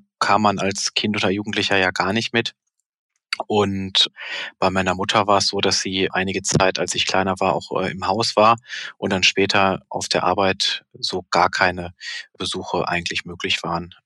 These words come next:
Dass ich so an die Berufe meiner Eltern durch die Arbeitsstellen gar nicht so rankam, allerdings so ein bisschen an die Elektrik und so natürlich im häuslichen Bereich, wenn man mal was gezeigt bekommt, wie was funktioniert oder wenn man was repariert,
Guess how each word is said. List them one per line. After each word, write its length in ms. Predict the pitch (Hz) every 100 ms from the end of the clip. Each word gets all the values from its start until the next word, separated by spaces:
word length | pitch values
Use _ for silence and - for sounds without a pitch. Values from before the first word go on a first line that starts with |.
| _ _ _
Dass 400 | 87 87 - -
ich 140 | - -
so 120 | -
an 120 | 90
die 220 | 87 85 - - - -
Berufe 400 | 101 95 113 -
meiner 240 | 95 95
Eltern 500 | 73 101 110 101 104 - - - _ _ -
durch 320 | - 104 95
die 160 | -
Arbeitsstellen 500 | 87 104 110 - 98
gar 200 | 92 90
nicht 100 | 113
so 120 | - 110
rankam, 720 | 98 110 107 104 101 107 107 _ -
allerdings 680 | 85 92 90 98 107 - - 113
so 180 | 101
ein 80 | 95
bisschen 260 | 95 - 95
an 160 | 90
die 300 | 95 92 92 - - -
Elektrik 520 | - 92 104 - 101 95
und 140 | 95
so 120 | 95
natürlich 560 | 95 92 - 92 - - - - -
im 180 | 95
häuslichen 500 | - - - 101 -
Bereich, 360 | 90 90 95 -
wenn 80 | 92
man 100 | 92
mal 140 | 175
was 160 | 92 -
gezeigt 420 | 90 - 85 101
bekommt, 340 | 95 - 92
wie 120 | - 90
was 100 | -
funktioniert 600 | 98 95 - 87 98 98
oder 100 | 90
wenn 80 | 92
man 140 | 87
was 160 | 85 95
repariert, 400 | 95 98 95